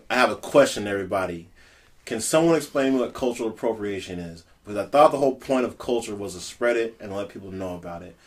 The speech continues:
But if I utilize your culture, how am I appropriating it? Let's say, for instance, if I like the way, like, Asian dudes dress from, like, the Kung Fu movies, and I decide to dress that way, am I culturally appropriating your stuff? Because I appreciate it, I like the way it looks, that garb.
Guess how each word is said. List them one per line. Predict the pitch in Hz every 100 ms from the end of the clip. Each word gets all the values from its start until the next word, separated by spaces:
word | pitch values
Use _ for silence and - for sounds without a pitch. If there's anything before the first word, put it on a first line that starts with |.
| _ _
But | 107
if | 98 -
I | 101
utilize | 104 131 123 117
your | 107
culture, | - 113 101 98 98 _ _
how | - 113
am | 104
I | 101
appropriating | 90 - 85 87 82 82 87
it? | - _ _ _
Let's | 110 120 123
say, | 120
for | 107 107
instance, | 98 98 92 87 - _ -
if | 107
I | 117
like | 117 120 117
the | 110
way, | 110 107 101 - _ _ _ _ _ -
like, | 104 98 - 110
Asian | 113 113 107
dudes | 104 98
dress | 107 107
from, | 107
like, | 87
the |
Kung | - 117 110
Fu | 117
movies, | 110 107 107
and | 98
I | 101
decide | 101 104
to |
dress | 87 107 107
that | 113
way, | 110 110 113
am | 98 113
I | 113
culturally | - 123 120 113
appropriating | 95 - 117 120 117 120
your | 117 113 - _ _ _
stuff? | - 143 147 147
Because | - 113
I | 95 104
appreciate | - 127 123 135 127
it, | 104
I |
like | 107 107
the |
way | 107 101
it | 95
looks, | 117 120 -
that | 92 90
garb. | 107 120 127 127